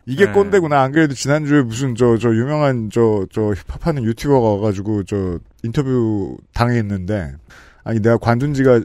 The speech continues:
Speaker 1: 십 년 전이고 내가 음악했던 게 이십 년 전인데 진짜 개꼰대 된 기분이더라.
Speaker 2: 어쩔 수 없어요.
Speaker 1: 여기 시청자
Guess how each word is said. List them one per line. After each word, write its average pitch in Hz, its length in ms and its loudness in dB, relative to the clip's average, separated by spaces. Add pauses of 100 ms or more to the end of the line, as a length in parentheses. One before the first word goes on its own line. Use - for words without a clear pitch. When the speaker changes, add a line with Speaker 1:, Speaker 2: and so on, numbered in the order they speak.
(160)
Speaker 1:
십 - 160 -8
년 151 160 -2
전이고 120 340 4
내가 107 240 4
음악했던 120 420 0
게 104 80 0
이십 104 260 -2
년 120 180 2
전인데 95 480 2
진짜 - 280 -2
개꼰대 120 440 0
된 98 160 0
기분이더라. 67 560 -8 (240)
Speaker 2:
어쩔 104 200 -4
수 233 120 0
없어요. 123 440 -2 (280)
Speaker 1:
여기 120 120 2
시청자 139 920 4